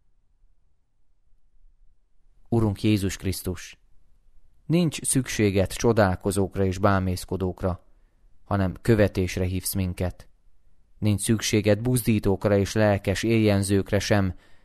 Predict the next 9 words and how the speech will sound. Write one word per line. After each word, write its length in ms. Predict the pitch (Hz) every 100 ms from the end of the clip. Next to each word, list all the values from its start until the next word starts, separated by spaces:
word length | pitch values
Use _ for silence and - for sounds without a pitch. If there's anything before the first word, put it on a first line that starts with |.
| _ _ _
hanem 300 | - 202 196
arra 240 | 135 120
hívsz 300 | 107 117 107
minket, 400 | 117 120 113 101
hogy 140 | 104 95
nyomodban 520 | 113 107 95 95 92
járjunk, 580 | 101 98 95 98 92 -
tanítványaid 840 | - 101 92 90 98 92 92 92
legyünk. 540 | 98 92 95 92 -